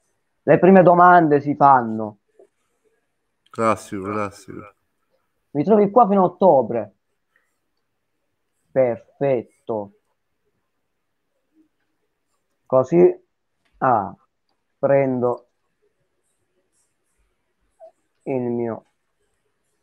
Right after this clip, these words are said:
Speaker 1: mm, sì, eh, così inizio anche a fare live su Twitch con il mio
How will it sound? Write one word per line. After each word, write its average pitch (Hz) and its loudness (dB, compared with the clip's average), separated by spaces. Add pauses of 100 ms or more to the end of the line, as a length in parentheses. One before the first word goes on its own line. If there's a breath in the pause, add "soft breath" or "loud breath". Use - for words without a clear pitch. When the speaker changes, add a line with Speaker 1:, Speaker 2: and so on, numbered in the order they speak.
(800)
Speaker 1:
mm, 117 -10 (680)
sì, 143 -4 (880)
eh, 117 -2 (480)
così 127 -4 (720)
inizio 135 0
anche 123 0
a 117 -2 (800)
fare 117 0 (160)
live 120 -2
su - -8 (340)
Twitch 143 0 (180)
con 123 -8
il 127 -6
mio 123 -8